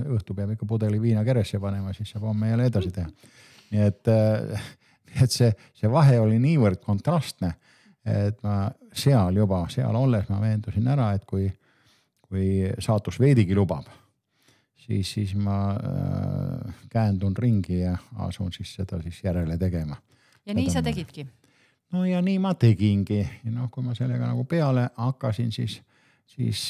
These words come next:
Speaker 1: näidati küll, noh, otsmiku peale sõrmega, <laughs> et küll sitikad söövad ära ja, ja taimed jäävad haigeks ja see ja teine ja kolmas, aga, aga tegelikult ei juhtunudki midagi. Ma ei pannud ühtegi väetist, ühtegi,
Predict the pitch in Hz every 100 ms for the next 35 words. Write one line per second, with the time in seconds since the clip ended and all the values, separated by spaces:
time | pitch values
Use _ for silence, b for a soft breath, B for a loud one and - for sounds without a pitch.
0 | 127 123 123 123 113 - 127 143 131 120
1 | 101 123 - 113 110 123 - 120 107 113
2 | 110 113 110 110 - - 95 123 120 113
3 | 107 104 - B B B B B B 135
4 | - - - - 123 - 151 143 117 113
5 | - 120 117 113 117 117 110 107 107 101
6 | B B B B - 101 127 131 117 113
7 | 110 107 107 113 113 107 - 104 107 110
8 | 107 107 113 110 110 117 127 113 95 104
9 | 104 - b b b b b b b -
10 | 117 175 156 123 117 139 165 110 98 92
11 | - 92 85 73 71 - _ - 120 123
12 | 113 123 113 139 113 113 135 151 139 104
13 | 127 117 113 113